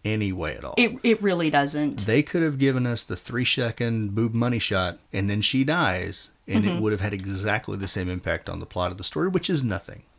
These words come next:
Speaker 2: Yeah.
Speaker 1: Because it contributed nothing to the story at all.
Speaker 2: Yeah. That
Speaker 1: This
Speaker 2: was, that
Speaker 1: is,
Speaker 2: was my problem.
Speaker 1: this is writer self-service. That's all it is.
Speaker 2: Yeah. That, that's what it felt like to me. Like I said, just padding out the runtime.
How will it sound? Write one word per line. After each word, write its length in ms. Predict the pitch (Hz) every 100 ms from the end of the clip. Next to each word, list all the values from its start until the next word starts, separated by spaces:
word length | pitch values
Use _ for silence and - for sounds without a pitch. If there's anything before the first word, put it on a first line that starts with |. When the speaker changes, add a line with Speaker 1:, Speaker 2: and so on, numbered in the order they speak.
| -
Speaker 2:
Yeah. 280 | 202 139 - - -
Speaker 1:
Because 280 | - - 107
it 100 | 135
contributed 600 | 135 123 139 139 156 151
nothing 540 | 165 160 151 - 104 98
to 80 | 95
the 100 | 92
story 340 | - 95 90
at 80 | 90
all. 200 | - - - -
Speaker 2:
Yeah. 240 | 185 - - - - -
That 100 | 262
Speaker 1:
This 100 | 269
Speaker 2:
was, 60 | 156
that 100 | 247
Speaker 1:
is, 60 |
Speaker 2:
was 100 | 240
my 140 | 220 185
problem. 380 | 180 156 151
Speaker 1:
this 180 | - -
is 120 | 185 117
writer 320 | 120 123 113
self-service. 760 | - 107 90 - 101 - -
That's 200 | 113 107
all 160 | 101 98
it 60 | -
is. 300 | - - -
Speaker 2:
Yeah. 240 | - 165 - - -
That, 220 | 262 269
that's 240 | 262 254
what 140 | 254 226
it 100 | 185
felt 160 | 190
like 160 | 151 151
to 80 | -
me. 140 | -
Like 140 | - 170
I 20 |
said, 240 | - 139
just 180 | 156 -
padding 320 | - 214 214 190
out 120 | 175
the 60 | 160
runtime. 560 | 170 143 - 127 95